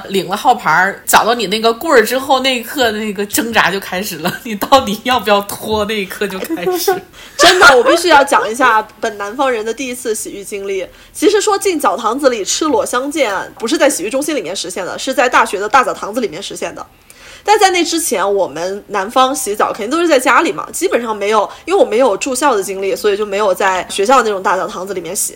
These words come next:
Speaker 2: 但其实从大一到大学毕业，我都一直是处于那种一想到这件事情，我就有一点扭捏，但是又不得不去，那就去吧。其实内心里面还是很忐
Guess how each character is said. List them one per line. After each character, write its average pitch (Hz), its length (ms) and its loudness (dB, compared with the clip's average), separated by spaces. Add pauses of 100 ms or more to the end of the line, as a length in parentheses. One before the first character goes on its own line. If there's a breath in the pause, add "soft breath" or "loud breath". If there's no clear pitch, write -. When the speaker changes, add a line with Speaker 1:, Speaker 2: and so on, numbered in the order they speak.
(160)
Speaker 2:
但 403 140 2
其 294 140 4
实 311 40 6
从 262 540 2
大 214 220 2 (100)
一 254 220 0
到 233 340 4
大 262 160 4
学 214 460 0
毕 240 180 -2
业， 254 180 4 (320 loud breath)
我 220 140 6
都 277 240 6
一 302 220 0
直 190 240 -4
是 240 200 -2
处 214 300 -4
于 196 220 -2
那 226 180 2
种 185 260 2 (200)
一 403 160 6
想 175 200 4
到 220 120 4
这 254 100 2
件 247 160 6
事 240 180 0
情， 208 200 -6
我 202 100 -2
就 269 80 4
有 233 160 10
一 262 60 2
点 233 160 2
扭 214 200 -2
捏， 185 300 -4
但 415 160 4
是 427 120 6
又 370 140 6
不 349 220 -2
得 220 100 2
不 202 200 -6
去， - 280 -2
那 254 120 0
就 240 100 0
去 349 260 2
吧。 - 360 -6
其 - 120 -2
实 277 120 8
内 302 180 2
心 247 160 0
里 208 60 -2
面 202 100 -4
还 220 80 -2
是 208 60 4
很 240 160 -4
忐 247 80 -6